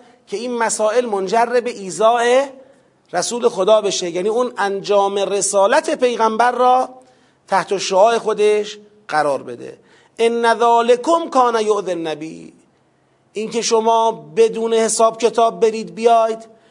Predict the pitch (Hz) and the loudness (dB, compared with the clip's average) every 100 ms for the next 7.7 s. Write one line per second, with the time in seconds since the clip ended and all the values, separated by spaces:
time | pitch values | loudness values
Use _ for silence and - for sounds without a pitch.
0 | _ - 208 220 220 220 220 220 220 - | _ -4 -2 0 0 2 2 2 -2 -4
1 | 214 240 240 196 233 233 240 269 311 330 | 0 2 0 0 0 0 0 -2 -4 -4
2 | - - - _ _ 311 339 277 240 233 | -8 -20 -20 _ _ -2 2 2 2 2
3 | 233 254 254 202 180 170 202 180 170 165 | 2 2 0 -2 -4 0 0 0 -8 -8
4 | 165 165 - 311 269 233 269 269 269 226 | -8 -10 -6 -4 -2 0 0 2 0 -2
5 | 185 180 175 160 160 139 147 147 143 139 | -4 0 0 0 -4 -4 -6 -6 -6 -8
6 | 220 247 277 277 320 240 208 190 233 226 | -8 -4 -4 -4 -6 -8 -8 -2 -2 -2
7 | 180 151 147 143 151 - | -8 -10 -10 -12 -16 -20